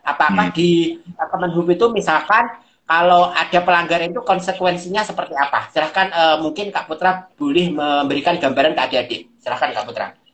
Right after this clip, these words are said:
Speaker 2: Nah, jadi, eh, nah, disitulah bedanya, teman-teman, antara sekolah kedinasan kementerian lain dengan Kementerian Perhubungan itu, di mana,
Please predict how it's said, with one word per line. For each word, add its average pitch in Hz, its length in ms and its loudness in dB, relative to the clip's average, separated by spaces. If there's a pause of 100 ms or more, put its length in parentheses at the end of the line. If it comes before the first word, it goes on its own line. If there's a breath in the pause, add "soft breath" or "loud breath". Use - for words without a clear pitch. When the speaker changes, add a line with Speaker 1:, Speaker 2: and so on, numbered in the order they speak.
(200)
Speaker 2:
Nah, 107 320 2
jadi, 113 640 2
eh, 110 480 0
nah, 123 240 4
disitulah 151 480 2
bedanya, 120 560 2
teman-teman, 117 560 0
antara 110 480 0
sekolah 110 400 0
kedinasan 107 800 0 (400)
kementerian 113 560 2
lain 110 400 2
dengan 110 400 2
Kementerian 104 480 2
Perhubungan 101 480 2
itu, 98 160 0
di 117 160 2
mana, 123 400 0